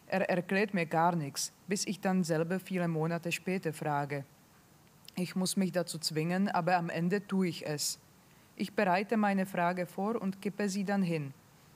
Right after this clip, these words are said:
Warum er weggegangen ist? Für den Zusatz, warum er Mutter und mich hier gelassen, fehlt mich, fehlt mir schon die Kraft. Er richtet wieder einmal seinen weltmännisch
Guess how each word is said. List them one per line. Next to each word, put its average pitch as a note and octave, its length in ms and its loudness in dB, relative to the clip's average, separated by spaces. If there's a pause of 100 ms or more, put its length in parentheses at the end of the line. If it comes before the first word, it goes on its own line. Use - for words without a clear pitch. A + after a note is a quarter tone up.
(220)
Warum F3 540 -2 (500)
er G#3+ 340 0
weggegangen D#3+ 640 -2
ist? D#3 340 -4 (720)
Für A3 100 -2
den G3+ 160 2
Zusatz, A#3+ 580 0
warum G3 260 2
er E3 180 0
Mutter E3+ 340 -2
und F3 220 -4
mich G3+ 180 -2
hier F#3+ 240 -2
gelassen, G3+ 640 -2 (460)
fehlt F#3+ 260 2
mich, G3+ 360 -2 (180)
fehlt F3+ 240 -2
mir F#3 120 0
schon F3+ 220 -4
die F#3+ 160 -6
Kraft. - 460 -10 (1040)
Er E3+ 120 2
richtet G3 340 -2
wieder G#3+ 220 4
einmal F#3+ 340 4
seinen F3 420 2
weltmännisch F3 600 0